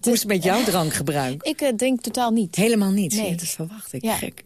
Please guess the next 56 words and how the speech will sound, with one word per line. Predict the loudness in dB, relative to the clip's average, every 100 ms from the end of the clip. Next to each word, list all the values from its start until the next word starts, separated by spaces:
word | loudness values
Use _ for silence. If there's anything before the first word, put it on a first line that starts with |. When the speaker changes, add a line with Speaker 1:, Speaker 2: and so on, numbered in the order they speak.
| -10
Speaker 2:
ik | -8
ben, | -2 0 0
eh, | 0
zo | -2
iemand | -2 0
die | 2
niet | 2 0 -6 -2
Speaker 1:
Je | 2
hebt | 2 2
ook |
Speaker 2:
eh, | 2 2
Speaker 1:
nooit | 2
gedronken? | -2 -2 0 -2 -2
Speaker 2:
Ik | -2
heb | 0
nooit | 2 0 0
gedronken. | -2 0 0 -2
Ik |
drink | 0 2 2
niet, | 2 2
rook | 2 2 2
niet, | 0 0
geen | 0 0 0
drugs. | 0 -2 -2 -8
Ik | -4
eet | -4 -2
geen | -2 -4
vlees. | 0 2 2 0 -4 -10 -18 -20 -16
Ik | -12
probeer | -4 -2 2 2 4 2 -2
tarwe | 0 0 0 0 0 0 2
niet | 2 0
te | -2
doen. | 0 0 -2
Ik |
probeer | -4 -2 -2
geen | -2 0 2
melk | 2 2 -2
te | -2
drinken. | -2 0
Zo | 0
min | 0
mogelijk, | -2 -4
zo | -4
min | -2 -2
mogelijk | -4 -6
suiker. | -2 0 0 -4
Nou, | -4 -2
zo | -2
één | -2 -2
ben | -4
ik. | -2
Speaker 1:
En | 2
je | 4 4
drinkt | 2 0
gras? | 0 -2 -4 -6